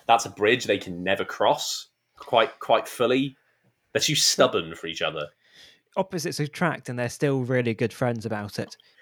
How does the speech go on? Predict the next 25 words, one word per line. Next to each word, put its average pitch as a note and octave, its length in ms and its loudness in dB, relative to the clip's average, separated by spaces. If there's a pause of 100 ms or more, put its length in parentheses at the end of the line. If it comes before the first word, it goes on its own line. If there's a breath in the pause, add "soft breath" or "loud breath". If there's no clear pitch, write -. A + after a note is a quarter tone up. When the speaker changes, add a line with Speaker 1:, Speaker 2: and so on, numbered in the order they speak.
(240 soft breath)
Speaker 1:
Yes, A#2+ 360 4
even C#3+ 280 4
when A2+ 160 4
they G#2+ 160 6
insult G#2+ 440 2
each F#2+ 120 -6
other, E2 360 0 (120)
which A2+ 200 -4
they G#2 140 4
do G2+ 380 4
quite A#2 300 4
a G#2 40 -2
<laughs> - 20 -6
lot. C#3+ 380 -2 (840 loud breath)
Speaker 2:
Now, F#3+ 280 -2
there G3+ 140 4
is B3 140 2
actually G#3 160 0
something F3 240 -4
which - 140 -4
I E3+ 40 2
wanted D#3+ 240 -2
to C#3 60 -6
say D3 220 4
about C3 340 2